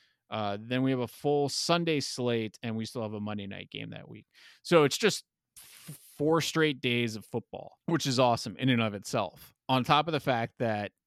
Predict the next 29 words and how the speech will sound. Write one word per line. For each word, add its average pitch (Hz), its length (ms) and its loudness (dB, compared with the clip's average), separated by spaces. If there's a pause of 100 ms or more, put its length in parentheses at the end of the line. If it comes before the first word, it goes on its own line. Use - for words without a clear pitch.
(200)
anybody 117 320 2
playing 110 260 -4
fantasy 143 520 4
that's 110 220 -4
in 113 60 -4
a 98 80 -8
championship 123 580 -2
round 113 440 0 (360)
has 113 260 -4
that 117 260 0
added, 117 360 0 (160)
that 131 220 0
added 120 320 -2
fun, 113 380 -4 (100)
and 131 800 0 (280)
it's 117 140 -14
also 107 240 -10
the 104 80 -12
tip-off, 101 440 -8
uh, 101 500 -4
N 120 140 0
B 113 140 2
A 107 80 0
twenty, 110 340 -6 (200)
twenty 151 380 2
twenty, 123 360 0
twenty 113 280 -4
twenty-one 107 720 -4
season. 101 580 -6